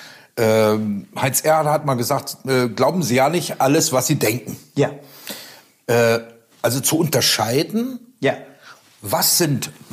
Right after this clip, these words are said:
Speaker 1: meine Gedanken?
Speaker 2: Ja.
Speaker 1: Und was sind sozusagen in deinem Jargon egregiale,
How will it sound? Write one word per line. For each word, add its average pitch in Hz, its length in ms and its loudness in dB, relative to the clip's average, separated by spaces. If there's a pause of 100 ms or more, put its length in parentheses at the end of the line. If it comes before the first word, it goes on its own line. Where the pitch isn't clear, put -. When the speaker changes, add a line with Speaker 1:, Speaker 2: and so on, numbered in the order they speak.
(160)
Speaker 1:
meine 95 360 0
Gedanken? 185 760 -6
Speaker 2:
Ja. 123 180 -2 (920)
Speaker 1:
Und 135 140 0
was 175 200 0
sind 185 420 -2 (460)
sozusagen 147 880 -2 (280)
in 120 220 0
deinem 127 340 2
Jargon 120 500 0 (140)
egregiale, 117 1400 0